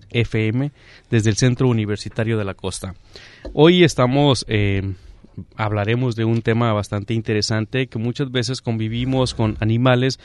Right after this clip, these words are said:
y no nos damos cuenta de la problemática que podemos tener. Incluso áreas públicas que pueden verse también afectadas, eh, y tener este tipo de problemas. Nos hacemos referencia prácticamente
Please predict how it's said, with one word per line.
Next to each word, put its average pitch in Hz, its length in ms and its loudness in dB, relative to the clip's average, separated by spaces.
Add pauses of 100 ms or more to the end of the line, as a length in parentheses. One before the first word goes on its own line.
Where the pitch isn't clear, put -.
(200)
y 127 80 -4
no 127 140 4
nos 143 140 0
damos 131 260 -2
cuenta 127 340 -4
de 120 100 -4
la 110 120 -2
problemática 107 680 -2
que 110 140 -12
podemos 107 400 -2
tener. 135 320 0 (420)
Incluso 143 680 2
áreas 123 380 0
públicas 123 640 -4
que 117 140 -6
pueden 117 720 0
verse 110 320 -2
también 107 340 -4
afectadas, 123 720 -2
eh, 104 160 -8
y 101 80 -10
tener 107 300 -6
este 107 160 -8
tipo 107 280 -8
de 104 60 -4
problemas. 95 540 -10 (480)
Nos 139 260 0
hacemos 151 480 2
referencia 139 420 -2
prácticamente 131 840 -4